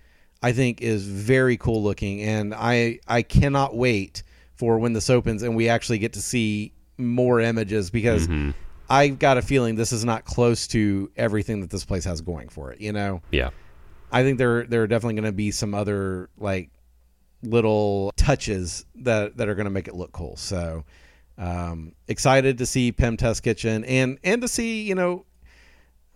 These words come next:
Speaker 1: other, other stuff and how they're going to integrate Pym Test Kitchen with the rest of the park overall, I think, you know?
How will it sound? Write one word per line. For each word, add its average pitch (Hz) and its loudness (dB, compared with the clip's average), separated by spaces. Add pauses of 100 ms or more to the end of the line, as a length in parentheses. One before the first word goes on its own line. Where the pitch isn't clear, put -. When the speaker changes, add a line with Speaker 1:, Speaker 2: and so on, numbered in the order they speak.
(220)
Speaker 1:
other, 156 4
other 151 4
stuff 143 4
and 135 0
how 131 2
they're 127 2
going 131 0
to 117 0 (520)
integrate 131 2
Pym 127 2
Test 127 0
Kitchen 123 0
with 120 2
the 113 0
rest 110 0
of 95 -6
the 87 -6
park 95 -2
overall, 87 -4
I 71 -8
think, - -18
you 101 -6
know? 98 -6